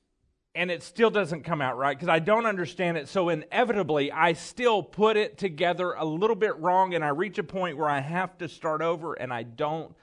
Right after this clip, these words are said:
like that. Somehow I miss a step or I do it wrong, and I, I don't like having to go back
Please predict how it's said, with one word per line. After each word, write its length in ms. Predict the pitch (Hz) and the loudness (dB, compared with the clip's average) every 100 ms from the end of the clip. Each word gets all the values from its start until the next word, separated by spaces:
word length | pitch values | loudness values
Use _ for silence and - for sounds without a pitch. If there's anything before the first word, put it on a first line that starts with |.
| _ _ - | _ _ -14
like 480 | 127 143 143 147 - _ _ _ - | -2 2 2 0 -8 _ _ _ -10
that. 540 | 117 143 127 85 - - _ _ _ _ _ _ _ | 0 2 2 -2 -10 -20 _ _ _ _ _ _ _
Somehow 440 | - 156 160 151 | -2 -2 0 0
I 120 | 147 117 | 2 0
miss 320 | 131 156 - | -2 -4 -6
a 80 | 117 | -12
step 560 | - 165 143 143 131 | -8 -2 0 -2 -4
or 100 | 113 | -6
I 80 | 104 | -6
do 320 | 107 110 143 | -8 -6 -2
it 60 | 139 | -2
wrong, 560 | 107 117 110 110 104 - | -4 -4 -4 -4 -8 -16
and 160 | 117 131 | -14 -12
I, 300 | 131 131 139 | -12 -12 -12
I 20 | |
don't 260 | 143 165 160 | -8 -8 -6
like 240 | 170 160 | -6 -6
having 300 | 127 156 156 | -8 -6 -6
to 60 | 143 | -4
go 120 | 143 | -4
back 480 | 123 113 117 - | -2 -4 -6 -12